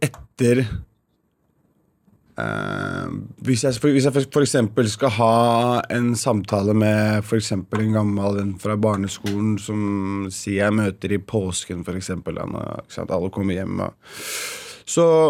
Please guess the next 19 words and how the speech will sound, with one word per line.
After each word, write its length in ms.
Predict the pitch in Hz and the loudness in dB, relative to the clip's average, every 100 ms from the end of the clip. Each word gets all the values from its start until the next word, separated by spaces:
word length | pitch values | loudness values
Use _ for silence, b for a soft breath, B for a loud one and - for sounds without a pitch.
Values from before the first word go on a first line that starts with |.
| 110 - _ _ _ _ 127 | 4 -2 _ _ _ _ 2
merker 460 | 151 135 104 120 | 6 6 4 4
jeg 100 | 107 | 4
jo 120 | 113 135 | 6 6
at, 260 | 143 - 165 | 4 4 4
eh, 260 | 156 147 127 | 6 6 2
folk 240 | 127 120 110 | 0 0 2
er 160 | 107 101 | 0 0
på 120 | 113 | -2
et 80 | 117 | 2
annet 320 | 110 104 95 | 2 0 -2
sted 380 | - 104 101 104 | -2 0 2 2
i 20 | |
livet, 640 | 101 101 104 120 120 - | 2 0 2 4 4 2
og 800 | 98 113 113 107 107 104 104 - _ _ _ _ _ _ _ _ _ 107 | 2 4 4 4 2 2 0 -4 _ _ _ _ _ _ _ _ _ -8
at 160 | 107 | 0
jeg 160 | 113 104 | 0 2
på 60 | 107 | 2
en 80 | |
måte 320 | 107 104 117 | 0 0 -2